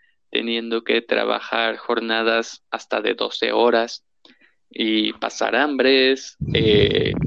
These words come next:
eh, viajar diario a veces más de tres horas para llegar al centro de trabajo, y aún así, eh, con trabajos logran una paga, ¿no?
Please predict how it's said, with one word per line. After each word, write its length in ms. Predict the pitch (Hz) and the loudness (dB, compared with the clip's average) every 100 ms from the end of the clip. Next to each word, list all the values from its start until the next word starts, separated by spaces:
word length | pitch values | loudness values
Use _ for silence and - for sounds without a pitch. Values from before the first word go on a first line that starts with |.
| - | 0
eh, 320 | 113 110 101 | 4 4 4
viajar 600 | 117 120 - 120 120 117 | 2 2 2 2 2 0
diario 600 | 110 110 117 113 113 113 | -2 0 0 -2 -2 0
a 60 | 110 | 0
veces 460 | 113 120 113 107 | 0 0 -2 -2
más 240 | 110 107 107 | -2 -4 -4
de 80 | 107 | -4
tres 400 | - 104 107 - | -2 0 0 0
horas 460 | 113 117 120 - _ _ _ _ _ | 0 0 -4 -10 _ _ _ _ _
para 520 | 117 113 110 110 110 | -2 0 0 0 -2
llegar 420 | 110 110 107 110 | -2 0 0 0
al 160 | 110 110 | -2 -4
centro 360 | - - 113 110 | -6 -6 -2 -2
de 80 | |
trabajo, 640 | 110 113 117 120 - 156 - _ - _ _ _ _ _ | 0 -2 0 -2 -4 -10 -10 _ -20 _ _ _ _ _
y 920 | - - 110 110 107 104 104 104 104 - - | -10 -4 -2 -2 -2 -4 -4 -2 -2 -4 -8
aún 320 | - 110 120 135 | -2 0 2 0
así, 640 | 131 - 123 135 135 123 - _ - | -2 0 4 4 2 0 -10 _ -8
eh, 220 | 113 107 | -6 -2
con 200 | - 117 | 0 0
trabajos 560 | 117 113 123 - - - | 0 -2 -4 -4 -4 0
logran 360 | 151 147 147 | 0 0 0
una 300 | 147 143 131 | -2 -2 -2
paga, 300 | 131 123 120 | 0 0 0
¿no? 240 | 120 165 | -2 -6